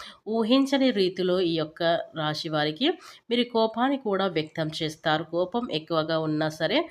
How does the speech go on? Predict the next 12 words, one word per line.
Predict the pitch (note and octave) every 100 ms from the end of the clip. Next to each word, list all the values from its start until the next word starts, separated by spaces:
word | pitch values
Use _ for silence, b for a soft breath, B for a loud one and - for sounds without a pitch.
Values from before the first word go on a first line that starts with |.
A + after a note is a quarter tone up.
| B B B
త్వరగా | A#3+ B3+ C#4 C#4
అయితే | G3+ D#3+ C3
కరిగిపోతూ | E3+ D#3+ D#3 D#3+ D3+ E3+ G3
ఉంటారు. | D#3 D3+ D#3 D3+ D#3 C#3+ D3 B B B
ఒక్కోసారి | A3 A3 C#4+ C#4 A#3+ A3
నిర్ణయాలు | G#3 F3 E3+ E3+ E3+
తీసుకునేదాన్ని | F3+ E3 - E3+ D#3 D#3 D#3 D#3 E3 C#4+ G4 B B
పాటించడంలో | - A3 A3+ C4 B3+ C4+ C4 B3+
వెనుక | G#3+ F3 E3+
అయితే | F3 D#3+ F3+
అస్సలు | C#3 C#3 - E3 F3+
ఉండరు. | F3 D#3 D3+ D3+